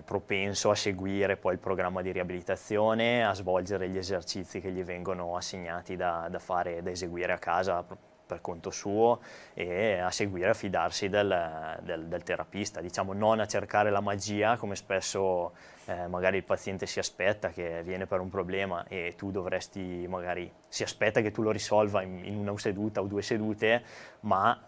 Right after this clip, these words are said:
eh, bisogna innanzitutto educarlo, fargli capire qual è il problema. Certe problematiche richiedono magari anche tanto tempo, ad esempio mi immagino un'infiammazione, una tendinopatia,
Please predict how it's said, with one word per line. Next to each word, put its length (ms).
eh, 680
bisogna 360
innanzitutto 540
educarlo, 640
fargli 300
capire 480
qual 160
è 40
il 60
problema. 600
Certe 260
problematiche 720
richiedono 420
magari 300
anche 180
tanto 320
tempo, 440
ad 60
esempio 540
mi 100
immagino 400
un'infiammazione, 800
una 160
tendinopatia, 960